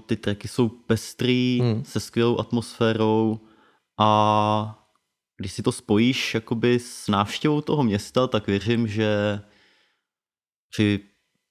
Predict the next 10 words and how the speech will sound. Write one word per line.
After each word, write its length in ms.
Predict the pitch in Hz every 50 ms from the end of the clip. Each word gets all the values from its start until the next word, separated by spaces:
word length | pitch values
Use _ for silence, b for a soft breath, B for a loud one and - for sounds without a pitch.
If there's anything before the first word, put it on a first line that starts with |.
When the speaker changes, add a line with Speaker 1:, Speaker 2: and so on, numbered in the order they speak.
| _
Speaker 1:
procházce 720 | - 101 98 95 - 110 107 107 - - - - 117 110
jeho 200 | 110 107 110 110
u-, 140 | - 85 - -
ulicema, 880 | - 98 95 101 101 - - 113 110 113 113 110 110 110 113 117 113 - _ _ _ _ _ _ -
když 140 | - 92
si 120 | - - 107
pustíš 560 | - - 95 - - 104 98 - - - -
do 160 | - 101 101 92
uší 420 | - 101 98 - - - 101 98
tohle 320 | - 98 90 95 92 95